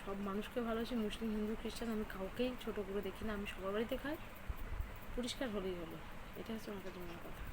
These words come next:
চলো, অনেক বকবক করেছি, সারাদিন প্রচুর কাজ করেছি। সকালে শুধু ভাত করেছি, ওবেলা দুটো, বাবা দুটো মাছ আর, উম, ডাল নিয়ে এসেছিলো, ওই দিয়ে ভাত, দই দিয়ে ভাত খেয়েছি। এখন আমাকে রান্না করতে হবে। ছেলে তো এখন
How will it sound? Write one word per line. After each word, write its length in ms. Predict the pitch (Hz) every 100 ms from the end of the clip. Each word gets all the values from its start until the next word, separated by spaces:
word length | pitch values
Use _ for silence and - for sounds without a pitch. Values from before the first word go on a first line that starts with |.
| - - - - - - - - -
চলো, 260 | - 220 208 190
অনেক 280 | 190 180 165
বকবক 280 | 170 170 175 -
করেছি, 340 | 226 247 269
সারাদিন 420 | 254 - - 214 208 -
প্রচুর 380 | 208 - 262 262
কাজ 140 | 247 -
করেছি। 240 | 254 285
সকালে 280 | 254 196 202
শুধু 180 | 202 202
ভাত 200 | 190 185 -
করেছি, 340 | 226 - 320
ওবেলা 220 | 240 196
দুটো, 300 | 208 196 208 196
বাবা 200 | 190 185 190
দুটো 160 | 202 208
মাছ 420 | 202 226 - - - - - - - 190
আর, 240 | 180 180 165 - - 202
উম, 260 | 190 185
ডাল 200 | 196 185
নিয়ে 220 | 202 208 214
এসেছিলো, 360 | 214 - 226 233
ওই 100 | 202
দিয়ে 120 | 202
ভাত, 180 | 208 190 185
দই 100 | 190
দিয়ে 140 | 202
ভাত 120 | 185 - -
খেয়েছি। 280 | 190 208 330 392 - - - - - 185
এখন 180 | - 202
আমাকে 240 | 185 214
রান্না 280 | 180 165 170
করতে 180 | - - 175
হবে। 140 | 165 165 - - - - - - - - - - - - - - - -
ছেলে 240 | - 208 208
তো 80 | 214
এখন 300 | 202 208